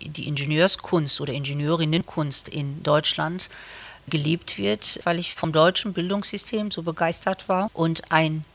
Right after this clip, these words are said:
Diplomabschluss haben wollte. Und das bot sich eben an einer deutschen technischen Hochschule, damals, äh, Darmstadt. Und entsprechend habe ich mich für Deutschland entschieden, äh, um hier eben das Bauingenieurwesen zu studieren.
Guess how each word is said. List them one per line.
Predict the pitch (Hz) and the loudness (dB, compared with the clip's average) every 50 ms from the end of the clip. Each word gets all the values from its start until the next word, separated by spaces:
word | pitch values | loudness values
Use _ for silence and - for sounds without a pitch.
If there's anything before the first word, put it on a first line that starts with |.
| - - - | -12 -8 -6
Diplomabschluss | 160 - - - 180 185 220 226 - - - - - - - 156 151 - - - - - - - - - - - - | -6 -4 -2 0 2 2 2 0 0 -2 0 0 -2 -2 -2 -2 0 0 -2 -4 -6 -10 -16 -18 -18 -18 -18 -16 0
haben | - 143 143 151 170 180 175 | 6 6 6 8 6 4 2
wollte. | 175 180 180 180 - - - | 2 2 2 2 0 -2 -2
Und | - 165 160 156 | 0 0 0 2
das | 160 160 - | 2 0 0
bot | - 160 160 165 170 - | -2 -2 -2 -2 -2 -2
sich | - 180 165 - - | 0 0 0 0 0
eben | 160 160 165 160 | 0 -2 -2 -4
an | - - 165 156 156 156 151 - - - - | -4 -4 -4 -2 -2 -4 -4 -6 -10 -10 -6
einer | - 160 156 156 151 151 147 147 - - - | -4 -2 0 2 0 0 0 -4 -8 -14 -4
deutschen | - 175 170 180 175 - - 190 175 170 170 165 - - - - - - | 4 6 6 8 6 6 2 0 0 0 -2 -4 -8 -16 -20 -20 -18 -4
technischen | - - 165 - - 175 160 - - 165 160 160 156 143 | 0 0 0 2 2 0 0 0 0 -2 -2 -2 0 2
Hochschule, | 180 185 185 - - - 185 185 185 185 185 190 170 - | 2 2 2 0 -2 -2 0 0 2 2 0 0 0 2
damals, | 165 156 156 151 147 147 151 - - - - | 4 4 4 4 2 0 0 -4 -8 -4 -2
äh, | 156 151 151 | -2 -2 0
Darmstadt. | 156 147 156 160 160 - - 160 160 - - | 0 0 0 0 -2 -2 0 0 0 0 -2
Und | 175 156 156 | -4 -6 -4
entsprechend | - 156 151 - - - 156 147 - 165 156 - - - | -4 -4 -4 -4 -4 -4 -4 -4 -2 -4 -6 -6 -4 -4
habe | 151 156 | -2 -2
ich | 151 - | -2 -4
mich | 165 151 - | -4 -6 -4
für | - - 165 156 151 143 - - - - - - - - | -2 0 2 2 2 0 -4 -12 -14 -14 -14 -16 -10 -6
Deutschland | 165 147 151 156 - - 165 160 165 - | -2 0 0 2 2 4 4 4 4 2
entschieden, | 170 160 156 - - - 180 165 175 175 170 160 156 - 214 - | 0 0 0 0 0 2 0 0 0 0 -2 -2 -4 -8 -8 -4
äh, | 160 156 | -2 0
um | 156 - - 160 160 160 | 0 0 0 0 0 2
hier | 151 147 156 156 165 170 175 160 - - - - - - - - - - - - - | 2 2 4 4 6 4 4 2 -4 -10 -18 -18 -16 -16 -18 -18 -20 -20 -20 -12 -6
eben | - 160 151 160 | -2 -2 0 2
das | 156 156 - | 2 0 2
Bauingenieurwesen | - - 151 156 160 160 160 160 156 151 151 143 156 151 147 151 147 - | 4 6 6 6 6 4 2 0 0 0 -2 -2 -4 -4 -4 -6 -6 -6
zu | - - 151 143 147 165 170 | -6 -6 -4 -6 -6 -6 -6
studieren. | - - - 165 156 147 135 135 131 | -6 -4 -4 -2 -2 -2 -2 -2 -4